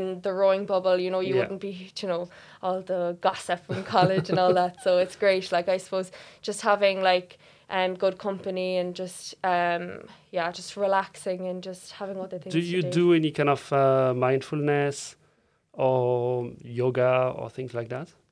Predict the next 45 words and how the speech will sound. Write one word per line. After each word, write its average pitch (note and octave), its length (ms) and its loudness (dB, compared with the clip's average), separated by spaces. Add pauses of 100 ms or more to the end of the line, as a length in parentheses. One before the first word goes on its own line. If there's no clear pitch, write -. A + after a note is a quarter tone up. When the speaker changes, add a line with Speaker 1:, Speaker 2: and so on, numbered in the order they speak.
Speaker 1:
Um, A#3+ 440 -8
I B3 100 0
actually - 360 -2
don't A#3 580 0
really, A3+ 180 -2
Speaker 2:
Okay. A#3+ 240 0
Speaker 1:
but, G3+ 400 0
um, F#3+ 400 0 (360)
I G3+ 60 0
suppose G3 260 -4
I F#3+ 60 4 (180)
enjoy, F3+ 260 0
like, F3 220 -4
listening F#3 320 -10
to - 120 -16
music F3 420 -8 (120)
and F3 240 -8
just - 380 -16
chilling F3+ 340 -2
out F3+ 200 -6
and F#3 120 -10
stuff. F#3 260 -10
But F#3 260 -6 (420)
no, G#3 320 0
yoga's A3+ 500 4
never A3 280 -2
something G#3 440 -6
I G3 280 -2
did, G3+ 420 -2
but F#3+ 160 2
I G#3 120 4
wouldn't B3+ 260 4
rule A3+ 160 2
it G#3+ 100 2
out A3+ 220 2
though. F3+ 180 4
Like, F3+ 240 2
I'd F#3 140 2
Speaker 2:
Okay. F#3 180 -6
Speaker 1:
be F#3+ 240 -6
definitely F#3 540 0
all F3+ 180 2
for F3+ 280 0
it. F3 220 -4
Speaker 2:
Okay. A2+ 360 -10